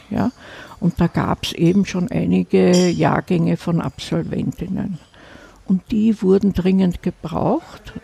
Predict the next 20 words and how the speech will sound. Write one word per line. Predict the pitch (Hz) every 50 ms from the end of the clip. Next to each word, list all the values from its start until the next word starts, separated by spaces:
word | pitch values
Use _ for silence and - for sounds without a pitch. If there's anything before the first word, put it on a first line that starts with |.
| - - -
äh, | 196
wurden | 185 185 185 185 185 190 202 196 190 190 - 190 185 185 185 180 180 185
von | - - 170 165 170
der | 160 165 175
Stadt | - - - - 175 170 - 165
Wien | 160 170 170 185 196 214 233 233
auch | - - - 165 170 -
sehr | - - - - 165 170 175 165 170 175 - -
gesucht | - - 175 - - - 185 185 233 302 330 - - - - - - - - - - - - - _ -
und | 196 202 202 - 202
wurden | 190 190 196 - 208 185
eingesetzt, | 180 - - 151 170 165 208 220 - - - 185 180 180 - - - - - - - - - _
um | - 196 190 202 196 196 190 185 196 -
in | 180 175 170 180
Familien | 180 - - 175 180 175 175 170 185 190 196 196 196 196 196 196
und | 196 - 180 180 -
im | 185 165 165
Gesundheitsbereich | - 185 - - 185 175 190 - 175 175 165 - - - - - 180 175 165 - - - 180 185 180 - - -
zu | - - 180
schauen, | - - - - - - - 165 165 170 175